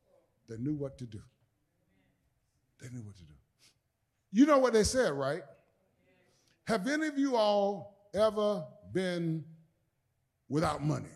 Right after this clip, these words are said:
in your pocket?" Huh? Anybody? You know what they didn't say?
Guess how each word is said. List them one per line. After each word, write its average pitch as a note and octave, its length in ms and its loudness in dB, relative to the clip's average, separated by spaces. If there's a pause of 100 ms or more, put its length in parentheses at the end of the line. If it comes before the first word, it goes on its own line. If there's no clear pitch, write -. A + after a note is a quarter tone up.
in C#3 120 -6
your B2+ 120 -6
pocket?" - 320 -16 (2000)
Huh? C3+ 220 -10 (840)
Anybody? D4 460 4 (2750)
You D#3+ 120 -4
know G#3+ 140 0
what G3 100 -2
they F#3 140 0
didn't G3+ 240 -2
say? G#3 200 -8